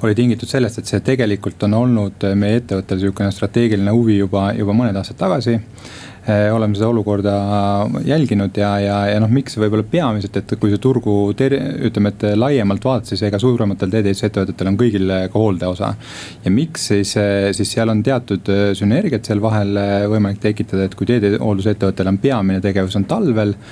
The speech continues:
ja, ja, ja ütleme, et, äh, siis nende edukus paljuski sõltub sellest, et kuidas nad suudavad enda masinaid, inimesi suvel töös hoida, siis, äh, teedeehitusettevõttel valdavalt on teistpidi. Et niisugune aktiivne ehitustsükkel on varakevadist, äh, võib-olla seal, äh,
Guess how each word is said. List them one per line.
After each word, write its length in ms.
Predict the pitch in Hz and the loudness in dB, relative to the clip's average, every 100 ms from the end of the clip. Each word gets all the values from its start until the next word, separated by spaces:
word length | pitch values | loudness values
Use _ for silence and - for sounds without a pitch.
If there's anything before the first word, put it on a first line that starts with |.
| - - - - - - | -18 -18 -18 -18 -14 -2
ja, 240 | 104 104 104 | 0 2 2
ja, 160 | 104 101 101 104 | 2 2 0 0
ja 160 | 110 107 | 2 2
ütleme, 240 | 110 101 98 | 2 0 0
et, 160 | - | 0
äh, 560 | 101 101 101 104 - - | 2 2 2 -2 -4 -6
siis 160 | 107 101 | -2 0
nende 160 | 113 117 | 2 2
edukus 320 | 120 - - | 0 -2 -4
paljuski 400 | 123 117 107 110 | -2 -2 -2 -4
sõltub 240 | 101 101 | -2 -2
sellest, 240 | 120 113 104 | -2 -2 -4
et 80 | - | 0
kuidas 240 | 113 98 | 0 0
nad 80 | 95 | -2
suudavad 560 | 107 101 104 101 101 104 | 0 2 2 0 0 -2
enda 160 | 104 101 | 0 2
masinaid, 400 | 127 120 98 110 | 0 0 0 2
inimesi 320 | 117 98 95 | 2 0 0
suvel 320 | 214 185 107 | 0 0 2
töös 240 | 110 104 107 | 2 2 0
hoida, 160 | 101 | 0
siis, 240 | 98 95 101 | -2 -2 -2
äh, 80 | |
teedeehitusettevõttel 720 | 98 120 101 - 95 98 101 101 | 0 0 0 -2 -2 -4 -2 0
valdavalt 320 | 110 95 92 | 0 -2 -2
on 80 | 95 | 0
teistpidi. 460 | 98 - - - - - - - - | 0 -2 -6 -6 -10 -14 -16 -10 -6
Et 80 | 98 | -2
niisugune 340 | 107 107 107 | 0 0 0
aktiivne 460 | 104 139 127 113 135 | 0 0 2 2 0
ehitustsükkel 580 | - - 113 107 104 104 | -2 -2 -2 -2 -2 2
on 200 | 104 107 - - - - - - - - | 0 -2 -8 -20 -20 -20 -20 -20 -16 -10
varakevadist, 760 | - 117 110 123 117 104 104 - | -2 0 2 2 2 0 -2 0
äh, 120 | 104 | 0
võib-olla 400 | 101 107 104 104 101 | 2 2 2 2 2
seal, 280 | 107 101 101 | 0 2 2
äh, 200 | 101 | 2